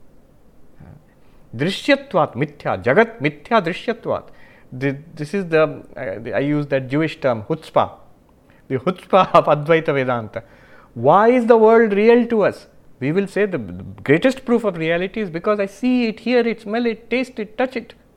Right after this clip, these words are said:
Uh, it gives me pleasure and pain. That's why it's real. And Advaita says precisely because of the, that reason it is not real. Think about it. If you see it,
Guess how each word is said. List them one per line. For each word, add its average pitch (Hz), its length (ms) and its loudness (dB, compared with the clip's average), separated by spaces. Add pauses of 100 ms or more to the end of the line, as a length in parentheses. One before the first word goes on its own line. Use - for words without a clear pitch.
(160)
Uh, - 40 -14
it 175 220 -8
gives 226 220 0
me 226 100 -2
pleasure 233 340 -2
and 226 160 -8
pain. 240 280 -4 (600)
That's 175 200 0
why 233 120 4
it's 214 160 -2
real. 240 280 -2 (800)
And 139 100 -2
Advaita 160 460 2
says 190 200 -4
precisely 269 600 -2
because 190 320 0
of 143 160 -6
the, 110 100 -2
that 131 340 -2
reason 127 280 -4
it 110 160 -10
is 104 80 -10
not 107 280 -10
real. - 160 -14 (1700)
Think 277 180 0
about 214 320 4
it. - 160 -16 (400)
If 151 200 -2
you 151 140 -4
see 220 520 2
it, - 220 -10